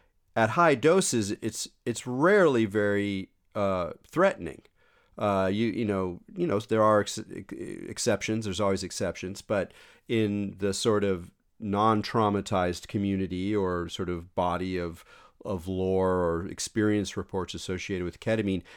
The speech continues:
even very strange experiences are often exper-, are often kind of not that hard to embrace. So there's, there's less of the, the fear or resistance or, uh, even terror that you might find on a high dose,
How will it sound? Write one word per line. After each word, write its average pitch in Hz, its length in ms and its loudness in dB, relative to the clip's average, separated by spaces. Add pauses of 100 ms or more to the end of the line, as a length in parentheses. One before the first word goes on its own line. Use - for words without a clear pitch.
(120)
even 170 200 2
very 151 180 6
strange 127 680 4
experiences 139 720 0
are 101 120 4
often 104 300 4
exper-, 110 540 0
are 101 300 0
often 101 260 0
kind 95 220 -2
of 90 160 -4 (440)
not 117 200 2
that 107 160 4
hard 117 240 6
to 98 140 4
embrace. 95 500 4
So 110 220 2
there's, 98 260 0 (280)
there's 107 240 0
less 127 460 4
of 95 260 2
the, 90 360 0 (480)
the 104 100 0
fear 113 600 6
or 98 260 4
resistance 95 920 0
or, 95 460 0 (420)
uh, 82 760 -2
even 95 260 -2
terror 135 500 6
that 90 160 0
you 101 120 -2
might 95 200 0
find 92 360 -2
on 87 100 -4
a 87 60 -4
high 90 180 -4
dose, 87 420 -6